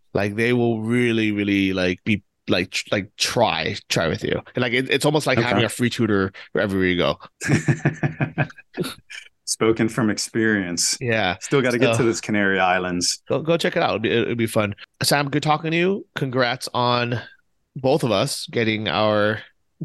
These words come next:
Speaker 1: golden visas or green cards or what do you wanna call it. I look forward to the update in a few years. Hopefully we'll have some good news.
Speaker 2: I, t-, as well, Johnny. Just for the listeners, do we have any resources that we can share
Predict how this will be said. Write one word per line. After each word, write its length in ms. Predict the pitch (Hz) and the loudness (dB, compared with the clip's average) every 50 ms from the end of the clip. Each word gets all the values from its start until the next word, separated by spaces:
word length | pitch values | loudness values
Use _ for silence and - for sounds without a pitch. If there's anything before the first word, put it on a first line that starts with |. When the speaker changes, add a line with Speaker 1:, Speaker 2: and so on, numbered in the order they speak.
| - | -4
Speaker 1:
golden 340 | - 139 120 117 113 110 107 | 0 0 2 2 0 -2 -2
visas 560 | 104 110 110 107 107 110 110 107 110 107 101 | 0 0 0 0 2 2 2 2 2 0 0
or 200 | 104 98 98 98 | 0 0 0 -2
green 320 | 92 - - - 113 113 110 | -4 -4 -2 0 0 0 -2
cards 520 | - 110 101 101 101 104 107 107 101 98 | 0 0 2 2 4 2 2 0 -2 -2
or 200 | 98 90 92 98 | -2 0 2 2
what 80 | 98 98 | 2 2
do 60 | 101 | 2
you 40 | 98 | 2
wanna 140 | 95 95 98 | 0 0 -2
call 240 | - 110 107 113 117 | -2 0 0 2 2
it. 160 | 120 - - - - | 0 -2 -4 -6 -4
I 60 | - | -2
look 180 | 120 123 127 - | 0 0 0 0
forward 240 | - - 139 135 131 | 2 2 2 2 2
to 60 | 131 | 2
the 100 | 110 135 | 0 -2
update 180 | 131 - 151 135 | 0 0 -2 -2
in 60 | 131 | -2
a 40 | 135 | -2
few 160 | - 147 143 | -2 -2 0
years. 360 | 139 143 147 151 151 151 - | 0 2 2 2 0 0 -4
Hopefully 680 | - - 135 131 - - 131 127 127 127 123 123 120 - _ - | -4 -2 -2 -2 -2 -2 0 0 2 2 2 0 -2 -4 _ -4
we'll 120 | 110 110 | -2 0
have 120 | 113 117 | 0 0
some 140 | - - 117 | 0 -2 -2
good 140 | 117 123 117 | -2 -2 0
news. 380 | 120 139 147 - - - - - - _ - | 0 0 0 0 0 -2 -4 -6 -10 _ -2
Speaker 2:
I, 160 | - 107 110 | 0 2 2
t-, 160 | 107 - - 110 - 104 | 2 0 -4 -6 -4 -2
as 180 | 107 113 107 | -2 0 0
well, 220 | 113 117 113 110 101 | 2 2 2 2 2
Johnny. 420 | 107 113 104 104 107 104 107 110 - - | 2 2 2 4 4 2 2 0 -2 -4
Just 280 | - - 147 147 - - | 0 2 2 2 2 0
for 80 | 156 | -2
the 120 | 135 131 120 | 0 0 2
listeners, 600 | 117 117 123 120 - 143 120 110 104 98 95 92 | 2 0 0 0 0 0 2 2 2 0 -2 -4
do 80 | - 117 | -2 0
we 100 | 117 131 | 2 2
have 120 | 143 135 | 2 2
any 120 | 143 131 | 2 2
resources 640 | 117 107 113 120 117 - - 127 120 117 - 135 117 113 | 2 2 2 2 2 2 0 0 0 0 0 -2 0 0
that 100 | 120 110 | 0 2
we 100 | 113 110 | 2 0
can 140 | 113 - 104 | -2 -4 -4
share 640 | - - - 123 110 107 104 107 110 104 - - | -4 -2 0 2 2 2 2 2 0 -2 -4 -10